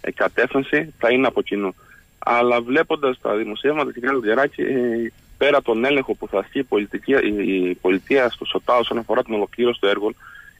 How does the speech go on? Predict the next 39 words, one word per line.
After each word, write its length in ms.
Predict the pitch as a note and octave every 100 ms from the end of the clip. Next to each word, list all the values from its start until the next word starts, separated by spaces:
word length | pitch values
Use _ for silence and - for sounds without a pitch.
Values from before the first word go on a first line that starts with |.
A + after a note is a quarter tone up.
| _
και 120 | B2+
καλώς 440 | - G#2+ A2+ B2 - _ _ _
θα 120 | - A2
πρέπει 280 | A#2 A2+
να 60 | A2+
υπάρχει, 480 | G2 G2 G2 - A#2+
αν 280 | - C3 C3+
και 80 | C3
σας 120 | A#2
πεις-, 180 | - A2 _ -
σαν-, 200 | A2+ A#2 G#2+ G#2+
σας 180 | - F#2+
διαβεβαίω, 580 | - G2+ G2+ G2+ A#2 A#2+ _ _ _ _
όσον 260 | - A#2 A#2
αφορά 320 | G#2+ A2 A#2+
την 140 | A#2
περιφέρεια, 480 | - G2+ - A#2+ A2+
προσπαθούμε 500 | - - G2 A#2+ A#2
να 40 | A2
είμαστε 240 | A#2 G#2
εκεί 140 | F#2+
μέσα 140 | A#2 B2
στα 120 | A#2
χρονοδιαγράμματα, 840 | - G2 F#2+ F#2+ G#2+ A2 G#2+ F#2 - - - - -
ε, 280 | - F2+ E2
εντάξει, 680 | G#2 G#2 A#2 A#2 - G2+ - _ _
αλλά 400 | - G2+ G#2 G2+
και 160 | - C3+
στο 120 | -
αποτέλεσμα 540 | A2+ G#2 G#2+ G#2+ G2+
των 180 | F#2 G2+
έργων, 340 | A2+ G#2+ G2 F#2 -
σε 160 | -
ό,τι 200 | B2 B2
έχουν 180 | A2 G#2
να 80 | G2+
κάνουν 420 | - G#2 G#2 F#2+
με 120 | F#2
την 220 | F2+ F2+